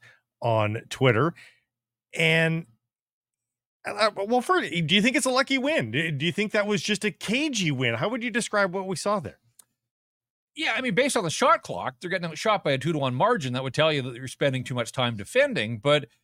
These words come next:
Speaker 2: you go under the hood, and the underlying numbers had the high danger scoring chances at nine three for the Canucks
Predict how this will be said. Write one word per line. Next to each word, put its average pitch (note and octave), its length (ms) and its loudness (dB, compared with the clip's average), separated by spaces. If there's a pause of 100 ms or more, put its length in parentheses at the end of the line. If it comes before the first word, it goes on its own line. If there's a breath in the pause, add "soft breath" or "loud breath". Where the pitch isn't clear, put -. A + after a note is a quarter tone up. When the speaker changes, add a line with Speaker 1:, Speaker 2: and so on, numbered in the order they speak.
(180)
Speaker 2:
you B2+ 160 -4
go E3+ 100 2
under G#3+ 140 0
the C#3 100 0
hood, F3 560 2 (340)
and F3 560 2 (260)
the E3 160 0
underlying G#3 460 2
numbers C#3+ 440 -2 (300)
had E3+ 180 2
the E3 60 -2
high G#3 280 2
danger E3 380 -2
scoring G#3 400 -4
chances C3+ 440 -2
at D3 140 -6
nine C#3+ 440 -4
three D#3+ 480 -8
for G#3+ 340 0
the D#3+ 100 2
Canucks G3 760 2